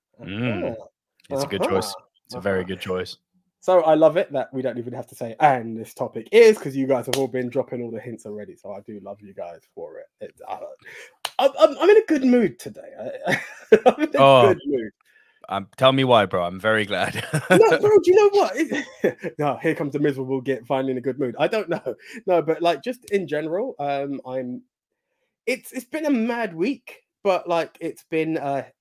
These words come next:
Speaker 2: Andy Hart, evening to you, sir. Evening, gents, he says. But, um, yeah, it's, it's just been a good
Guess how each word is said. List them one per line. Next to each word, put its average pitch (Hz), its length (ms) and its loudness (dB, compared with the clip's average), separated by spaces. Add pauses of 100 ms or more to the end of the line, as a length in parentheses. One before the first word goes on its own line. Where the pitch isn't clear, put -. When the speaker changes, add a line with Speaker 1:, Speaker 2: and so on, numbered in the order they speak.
(240)
Speaker 2:
Andy 127 240 -8
Hart, 151 280 0 (140)
evening 127 300 -8
to 127 100 -16
you, 139 180 -6
sir. 208 340 -2 (440)
Evening, 113 280 -14
gents, 127 240 -8
he 135 60 -16
says. 190 240 -4 (420)
But, 165 180 0
um, 190 200 0
yeah, 269 300 2
it's, 320 240 -14
it's 339 180 -12
just 415 120 -18
been 381 120 -2
a 202 100 -4 (120)
good 120 240 -6